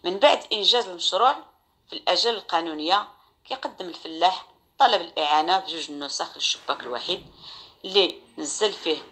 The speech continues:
طلب الترخيص، وهذا الطلب كيكون مرفوق بعدد من الوثائق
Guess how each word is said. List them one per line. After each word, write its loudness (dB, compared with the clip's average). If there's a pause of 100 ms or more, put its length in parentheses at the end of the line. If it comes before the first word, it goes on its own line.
(100)
طلب 6
الترخيص، -6 (440)
وهذا 4
الطلب 0 (340)
كيكون -4
مرفوق -4
بعدد 0
من -8
الوثائق -2